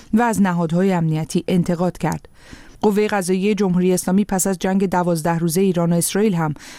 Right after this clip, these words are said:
برای برخی اعضای جبهه اصلاحات پرونده اتهامی دیگری به دلیل انتشار یک بیانیه باز کرده بود.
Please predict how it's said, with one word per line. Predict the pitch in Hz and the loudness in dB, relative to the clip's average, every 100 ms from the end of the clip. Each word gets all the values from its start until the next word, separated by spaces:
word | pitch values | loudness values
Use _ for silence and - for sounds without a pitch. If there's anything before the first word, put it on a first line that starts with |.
| - | -4
برای | 240 240 | 0 0
برخی | 214 202 - 196 | 0 -4 -2 -2
اعضای | 170 180 185 | 0 0 2
جبهه | 175 165 190 180 | -2 0 0 2
اصلاحات | - 165 165 185 - | 0 -2 0 -2 -2
پرونده | 185 180 160 165 185 | -2 0 0 2 0
اتهامی | - - 170 165 185 | 0 -2 0 2 2
دیگری | 165 156 190 175 - - - - | 0 0 0 -2 -8 -20 -20 -4
به | 226 | -2
دلیل | 208 190 190 190 | 0 0 0 0
انتشار | 190 170 160 185 180 | 0 -2 -2 -2 0
یک | 180 185 - | 0 0 0
بیانیه | 175 165 170 180 | 0 2 2 2
باز | 165 151 | 0 -4
کرده | - 156 151 | -4 -4 -2
بود. | 147 151 | -4 -6